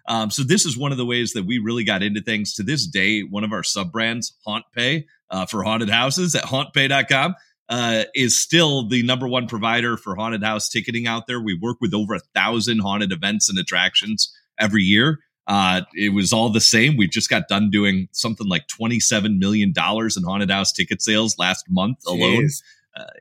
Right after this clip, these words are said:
Speaker 1: yeah, so it's, it's a real business, you know, just that side of things. But we've continued to expand. Um, so our f-, uh, we've got, we've got a whole, uh, category of events for food and drink festivals. We have one for escape rooms.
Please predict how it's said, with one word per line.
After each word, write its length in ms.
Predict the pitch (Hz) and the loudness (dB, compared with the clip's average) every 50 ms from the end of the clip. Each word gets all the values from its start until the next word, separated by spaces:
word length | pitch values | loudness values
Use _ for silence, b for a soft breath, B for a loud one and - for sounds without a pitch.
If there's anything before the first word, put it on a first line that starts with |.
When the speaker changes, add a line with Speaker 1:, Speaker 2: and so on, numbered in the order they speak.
| _ _ | _ _
Speaker 1:
yeah, 280 | - 196 208 - - 185 | -2 0 2 4 4 4
so 160 | 170 - - | 4 4 4
it's, 260 | 254 240 - - - | 2 2 2 -2 -2
it's 160 | 339 254 - - | -2 -2 0 0
a 80 | 262 | 0
real 260 | 196 139 156 208 208 | 2 4 4 4 4
business, 520 | 156 101 151 185 208 156 110 95 87 - - | 4 4 4 4 4 2 0 0 0 0 2
you 100 | 117 104 | 2 2
know, 140 | 104 104 92 | 0 0 0
just 240 | - 135 143 - | 2 2 2 2
that 200 | - 170 151 - | 2 0 0 0
side 300 | - - 90 113 147 135 | 0 0 0 0 -2 -2
of 80 | 95 - | -4 -6
things. 380 | 95 87 85 85 85 - - - b b b b b b - 127 | -4 -6 -4 -4 -4 -6 -8 -8 b b b b b b -10 -2
But 420 | - 208 240 175 104 95 110 - - 147 | 2 4 4 6 4 4 0 -2 -2 0
we've 160 | 160 156 - | 0 0 0
continued 380 | - 170 - 262 262 277 233 | 0 -2 0 0 0 2 2
to 120 | 185 180 127 | 2 2 2
expand. 640 | - - - - - 180 120 151 131 87 82 - 98 - | 2 0 -4 -4 0 2 2 2 2 0 -4 -10 -12 -8
Um, 260 | 104 98 98 95 92 | -6 -6 -6 -6 -6
so 380 | - - - 139 120 117 113 - - | -6 -4 -4 -2 -2 -4 -4 -6 -4
our 80 | 127 | -6
f-, 260 | 156 147 - - - - 135 | -6 -6 -6 -12 -16 -12 -10
uh, 120 | 123 117 110 | -8 -6 -6
we've 200 | 110 120 107 90 | -4 -6 -6 -4
got, 200 | 139 117 113 - - 107 117 | -4 -4 -4 -4 -10 -14 -12
we've 120 | 117 107 110 | -10 -8 -6
got 120 | 151 135 | -6 -6
a 60 | 117 | -6
whole, 360 | - - 151 151 143 131 123 | -6 -6 -6 -6 -4 -4 -2
uh, 140 | 113 107 95 | -2 -4 -4
category 580 | - - 110 107 127 131 113 120 127 127 123 123 | -4 -2 -2 -2 -2 -2 -4 -6 -4 -4 -4 -4
of 80 | 107 | -4
events 340 | 110 101 104 120 120 117 - | -4 -6 -6 -6 -4 -4 -6
for 200 | - - 117 98 | -6 -6 -8 -12
food 240 | - - 160 170 156 | -8 -6 -4 -2 -2
and 100 | 147 117 | -2 -2
drink 300 | 101 127 160 160 151 - | 0 0 0 0 -2 -4
festivals. 640 | - 98 85 - - - 82 78 73 69 67 - - _ _ _ _ _ _ _ _ - | -6 -6 -6 -6 -8 -10 -10 -12 -12 -10 -10 -12 -14 _ _ _ _ _ _ _ _ -2
We 60 | 104 | 0
have 140 | 120 135 135 | 0 0 0
one 140 | 151 147 123 | 0 -2 0
for 140 | - 151 139 | 0 0 2
escape 480 | - - - - 147 160 - 139 - - | 2 2 2 4 4 4 4 2 0 -6
rooms. 440 | 92 85 78 73 73 73 - - | -6 -4 -4 -6 -6 -2 -2 -2